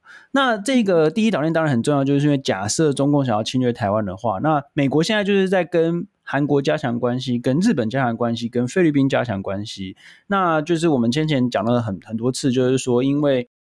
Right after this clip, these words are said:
假设这边有冲突，那当然日本跟菲律宾是首当其冲。你必须要确定说美国跟日本之间的这个合作是可以共同去对付中国，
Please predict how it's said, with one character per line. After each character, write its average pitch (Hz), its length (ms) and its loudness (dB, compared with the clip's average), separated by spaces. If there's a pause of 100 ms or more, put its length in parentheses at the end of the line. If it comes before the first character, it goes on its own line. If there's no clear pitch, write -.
(120)
假 104 160 -4
设 165 160 0
这 156 100 -2
边 151 120 2
有 107 100 0
冲 156 300 -2
突， 92 280 -6
那 135 120 2
当 139 120 0
然 131 180 0
日 180 120 2
本 95 240 -6
跟 127 160 -4
菲 131 140 0
律 131 80 2
宾 123 200 0
是 127 80 -2
首 - 160 -6
当 117 220 0
其 95 220 -8
冲。 95 340 -6 (280)
你 147 80 2
必 202 100 0
须 214 60 -2
要 208 100 0
确 208 260 0
定 180 220 2
说 165 420 2 (240)
美 147 220 0
国 160 180 2
跟 214 180 0
日 233 160 2
本 123 220 0
之 143 140 -2
间 156 180 0
的 131 160 2
这 143 160 2
个 127 100 0
合 117 240 0
作 143 220 2
是 151 80 0
可 - 180 -4
以 120 80 2
共 143 300 -2
同 107 240 -6
去 143 80 0
对 131 240 0
付 120 180 -2
中 107 280 -4
国， - 240 -16